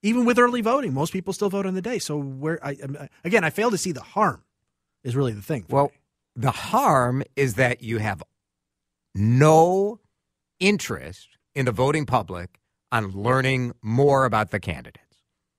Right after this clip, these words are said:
Speaker 2: They're just voting party. They're voting whatever name they decide. Because how could you possibly today know? Because so many questions haven't been asked of these candidates.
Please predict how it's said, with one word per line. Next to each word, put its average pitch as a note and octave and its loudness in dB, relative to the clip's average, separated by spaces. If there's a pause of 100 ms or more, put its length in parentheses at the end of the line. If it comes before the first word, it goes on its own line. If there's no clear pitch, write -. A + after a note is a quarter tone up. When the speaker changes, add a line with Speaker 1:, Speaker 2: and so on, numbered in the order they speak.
(120)
Speaker 2:
They're A#2+ 0
just A2+ -2
voting D3+ 0
party. B2 -2 (340)
They're G2+ -4
voting D3 0
whatever C#3+ 0
name B2+ 0
they A#2+ 0
decide. D#2+ -8 (600)
Because A#2 0
how E3+ 0
could D#3 -4
you B2 -6
possibly B2+ -6
today F2+ -8 (500)
know? G2 -2 (580)
Because G#2+ -2
so C3 0
many C3 0
questions A#2+ -4
haven't A#2 -2
been A#2+ -4
asked G3 -8
of D#2 -14
these - -20
candidates. - -20